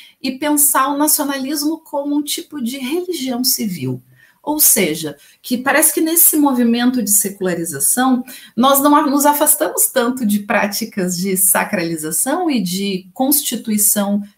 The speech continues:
de pontos e símbolos de referência pro nosso exercício social e político, mas que nós substituímos pontos que então eram, de alguma forma, religiosos e metafísicos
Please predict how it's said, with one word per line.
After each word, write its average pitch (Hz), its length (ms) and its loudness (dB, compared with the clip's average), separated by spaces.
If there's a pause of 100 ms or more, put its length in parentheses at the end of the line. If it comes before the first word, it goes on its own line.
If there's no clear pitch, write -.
de 180 440 -2 (420)
pontos 294 520 2
e 240 100 2
símbolos 233 720 0
de 202 100 0
referência 202 800 -2 (420)
pro 233 180 2
nosso 208 340 4
exercício 185 920 0 (420)
social 160 420 0
e 147 80 -10
político, 226 600 -6 (460)
mas 302 220 2
que 359 100 2
nós 330 280 6
substituímos 262 1120 -2 (280)
pontos 220 400 2
que - 140 -4
então 208 560 2
eram, 180 560 2
de 185 100 -4
alguma 185 320 0
forma, 170 560 0
religiosos 220 840 0
e 247 100 2
metafísicos 320 1000 -2